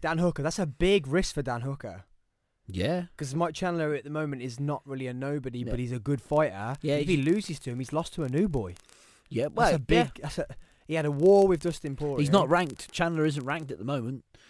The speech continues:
Speaker 2: Um, but Hooker is also coming off a loss to, to Poirier. So
Speaker 1: Did you hear what Hooker's, uh, management team said to him after that fight?
Speaker 2: No.
Speaker 1: So, uh, Hooker had an interview on B T Sport,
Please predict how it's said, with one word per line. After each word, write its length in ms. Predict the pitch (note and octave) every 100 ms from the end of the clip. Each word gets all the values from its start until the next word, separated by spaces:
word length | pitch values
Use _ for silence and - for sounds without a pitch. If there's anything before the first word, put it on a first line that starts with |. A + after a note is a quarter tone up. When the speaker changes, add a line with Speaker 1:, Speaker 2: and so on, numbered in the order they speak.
| - -
Speaker 2:
Um, 300 | C3 B2+ A#2+
but 160 | C#3
Hooker 260 | D3+ D3 E3
is 140 | D3+
also 260 | D#3 D3 D3
coming 220 | - D3
off 140 | C3+ -
a 40 |
loss 280 | B2+ C#3 -
to, 120 | - - _
to 80 | -
Poirier. 460 | A#2+ C#3+ A2+ A2+ C#3+ -
So 360 | - C3+ B2 A#2+
Speaker 1:
Did 120 | C3+
you 60 | D3+
hear 120 | D3+
what 200 | D3+ -
Hooker's, 520 | D3 D#3 D#3+ D3+ - -
uh, 280 | C#3+ C#3 C3 C3 _ -
management 400 | D3+ D3 C3 A2
team 180 | A#2 A2
said 240 | - A2+
to 80 | -
him 80 | A2
after 260 | A#2 - G2
that 80 | -
fight? 20 |
Speaker 2:
No. 340 | C#3 D3 D3 G#2 - -
Speaker 1:
So, 260 | - A#2 A#2
uh, 180 | A#2+ A2+
Hooker 280 | C3+ - C#3
had 100 | A#2+
an 40 |
interview 280 | B2+ A#2 A#2
on 100 | A2
B 160 | G#2+ A2+
T 160 | A#2+
Sport, 420 | G#2+ - B2+ G#2+